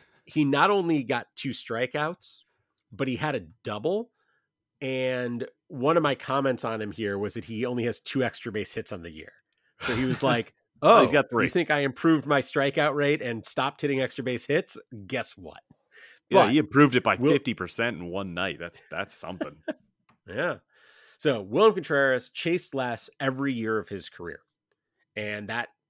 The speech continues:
Speaker 1: that continued. Now, part of that is, you know, he only had ten plate appearances in twenty twenty, but still forty-seven point four percent chase rate, down to thirty-five point six in twenty twenty-one, down to thirty point eight last year,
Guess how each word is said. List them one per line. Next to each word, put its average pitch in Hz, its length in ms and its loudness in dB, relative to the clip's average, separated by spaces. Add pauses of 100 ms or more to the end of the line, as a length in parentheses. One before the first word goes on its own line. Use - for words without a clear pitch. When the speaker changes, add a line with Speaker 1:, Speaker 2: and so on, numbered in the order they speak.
(120)
Speaker 1:
that 110 160 -4
continued. 85 400 -14
Now, 101 320 -8 (840)
part 147 240 2
of 131 40 -2
that 127 200 2
is, 113 260 -4
you 107 60 -8
know, 76 200 -14 (360)
he - 140 -6
only 123 100 -4
had 117 140 -6
ten 113 200 -10
plate 113 240 -6
appearances 117 760 -8
in 117 240 -10
twenty 113 280 -4
twenty, 123 420 -6
but 208 200 2
still 240 460 2 (100)
forty-seven 147 460 0
point 127 200 -6
four 123 140 -2
percent 113 240 -8
chase 113 260 -8
rate, 113 200 -2 (420)
down 139 220 0
to 143 80 -4
thirty-five 131 560 0
point 120 260 -4
six - 420 -6
in 104 80 -12
twenty 92 220 -12
twenty-one, 117 520 -4
down 127 260 -2
to 127 80 -4
thirty 113 260 -4
point 104 220 -6
eight 95 160 -10
last 107 360 -4
year, 101 260 -6